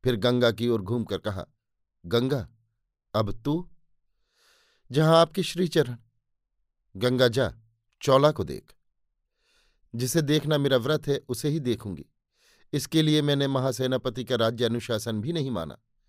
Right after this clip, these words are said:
आपका धर्मानुशासन भी नहीं मानूंगी।" "तो घड़ी भर यहीं ठहर, मैं अभी आता हूं,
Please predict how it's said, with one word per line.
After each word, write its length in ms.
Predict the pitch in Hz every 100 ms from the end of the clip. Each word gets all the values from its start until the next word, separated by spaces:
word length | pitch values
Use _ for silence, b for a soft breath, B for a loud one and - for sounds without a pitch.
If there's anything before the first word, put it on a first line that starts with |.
| _ _ _ -
आपका 340 | 117 127 135
धर्मानुशासन 880 | 117 113 117 113 113 110 101 110 101
भी 120 | 104
नहीं 180 | 160 135
मानूंगी।" 420 | 95 73 73 50 _ _ _ _ _ _ _ _ _ _ _ _ _
"तो 100 | -
घड़ी 240 | 120 127 139
भर 180 | 127 127
यहीं 220 | 120 135
ठहर, 280 | - 76 - _ _ _ _ _ _ _ _ _ _ 104
मैं 140 | 117
अभी 240 | 113 123
आता 220 | 139 101 71
हूं, 140 | -